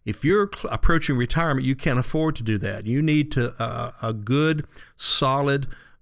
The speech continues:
plan backed up by the right tools to make sure you get the job done right. And that, again, I just keep coming back to that peace of mind as opposed to, uh,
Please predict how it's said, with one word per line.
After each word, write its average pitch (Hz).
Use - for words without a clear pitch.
plan 127
backed 123
up 123
by 113
the 110
right 117
tools 165
to -
make 117
sure 127
you 113
get 113
the 113
job 113
done 113
right. 131
And 113
that, 160
again, 160
I 107
just 131
keep -
coming 147
back 127
to 117
that -
peace 147
of 117
mind 131
as 107
opposed 120
to, 113
uh, 110